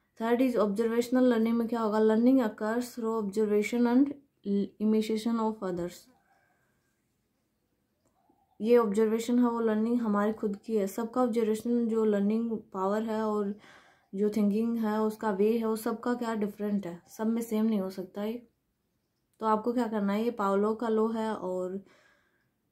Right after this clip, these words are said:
ये दो चार जो कंडीशन वगैरह लर्निंग है इनके एग्जांपल और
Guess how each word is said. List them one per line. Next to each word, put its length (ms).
ये 120
दो 180
चार 340
जो 120
कंडीशन 520
वगैरह 360
लर्निंग 400
है 300
इनके 380
एग्जांपल 520
और 160